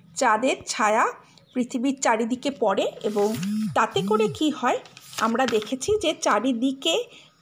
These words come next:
কালো ছায়া চোখের সামনে পাহাড় সমুদ্র সব গ্রাস করে নেয়। তাহলে সূর্যের পূর্ণ গ্রহণ হলে চাঁদের কালো ছায়া চোখের সামনে পাহাড় সমুদ্র সব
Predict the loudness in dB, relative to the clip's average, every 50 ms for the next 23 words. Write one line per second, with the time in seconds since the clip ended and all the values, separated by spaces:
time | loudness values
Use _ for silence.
0 | -14 -4 0 2 4 4 4 4 2 0 0 -2 -4 0 2 2 4 4 2 2
1 | 2 0 -2 -2 -2 -2 -2 -2 0 0 0 0 -2 -4 -4 -2 -2 -2 -2 0
2 | -2 -2 -2 -2 -2 -2 0 0 2 0 0 0 -2 -4 -4 -2 -2 -2 -2 -2
3 | -2 -2 0 0 0 0 -4 -8 -6 -8 -8 -6 -6 -8 -10 -12 -14 -18 -20 _
4 | -20 -20 -20 _ _ -2 0 0 2 2 0 -2 -4 -6 -4 -4 -4 -4 -4 -4
5 | -4 -4 -4 -6 -4 -2 0 2 2 2 2 2 0 0 -2 -2 -2 -2 -2 0
6 | 0 0 0 0 0 -2 -2 0 2 2 2 2 0 -2 -2 -4 -2 0 0 2
7 | 2 0 -2 -2 -4 -4 -2 0 2 0 0 -2 -4 -14 -20 -20 -20 -20 -20 _
8 | -10 -2 -2 -2 -2 -4 -10 -10 -8 -6 -2 -2 0 0 0 -2 -2 -4 -4 -4
9 | 0 0 0 2 2 0 0 0 -2 -6 -6 -4 -2 -2 -2 -2 -4 -4 -4 -4
10 | -4 -4 -2 -2 0 0 0